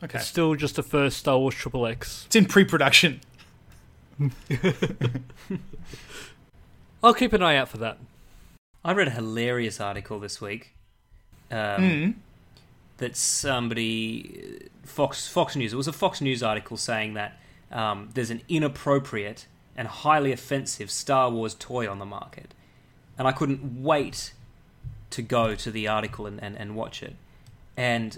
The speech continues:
Speaker 3: I was thoroughly disappointed. But you know what the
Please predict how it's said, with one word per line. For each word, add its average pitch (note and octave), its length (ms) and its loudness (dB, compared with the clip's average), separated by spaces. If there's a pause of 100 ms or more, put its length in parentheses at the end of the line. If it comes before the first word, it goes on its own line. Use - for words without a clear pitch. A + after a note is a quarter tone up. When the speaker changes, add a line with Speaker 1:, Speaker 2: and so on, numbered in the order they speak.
(120)
Speaker 3:
I C3 80 0
was B2+ 220 -2
thoroughly D#3 580 2
disappointed. A#2 760 -4
But C#3+ 100 -6
you F3+ 60 -4
know A#3+ 120 -2
what D#3+ 420 0 (560)
the C3 140 -6